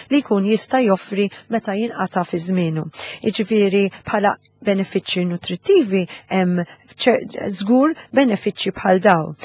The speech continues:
Eh, il-benefiċċji oħrajn ukoll peress li jinstabu fil-lokal u fl-istaġun tagħhom, kif kont qed ngħid, ikun tajjeb u pożittiv. Kien hemm ħafna użu ta' ħaxix u legumi, legumi bħal fażola,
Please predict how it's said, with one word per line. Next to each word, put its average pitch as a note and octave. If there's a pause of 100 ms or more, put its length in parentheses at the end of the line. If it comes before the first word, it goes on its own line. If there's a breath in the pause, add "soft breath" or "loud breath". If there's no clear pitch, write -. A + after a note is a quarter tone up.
(260 loud breath)
Eh, G#3
il-benefiċċji G#3+
oħrajn A#3+
ukoll C#4+
peress G3
li F#3+
jinstabu F3+
fil-lokal F3+
u F3
fl-istaġun E3+
tagħhom, G3+
kif -
kont G3
qed F4
ngħid, G3+ (200 loud breath)
ikun F#3+ (160 loud breath)
tajjeb F#3
u F#3
pożittiv. E3+ (320 loud breath)
Kien D#4
hemm C4+
ħafna D4+
użu D4 (240 loud breath)
ta' D4
ħaxix C4
u A#3+
legumi, G#3
legumi G3+
bħal F#3
fażola, G3